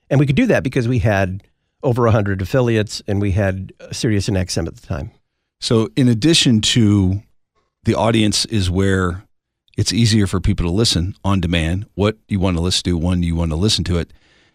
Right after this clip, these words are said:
Speaker 2: the cost of airtime for Christian radio, it
Speaker 1: Hmm.
Speaker 2: would cost us for one hour Sunday night, which is not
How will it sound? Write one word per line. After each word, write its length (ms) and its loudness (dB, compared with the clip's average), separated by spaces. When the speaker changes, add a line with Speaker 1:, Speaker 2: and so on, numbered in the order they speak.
Speaker 2:
the 120 2
cost 440 2
of 100 4
airtime 520 2
for 140 -4
Christian 360 2
radio, 560 0
it 80 4
Speaker 1:
Hmm. 60 6
Speaker 2:
would 160 2
cost 400 2
us 160 2
for 200 -2
one 680 2
hour 640 0
Sunday 520 4
night, 480 2
which 160 -2
is 140 -2
not 240 2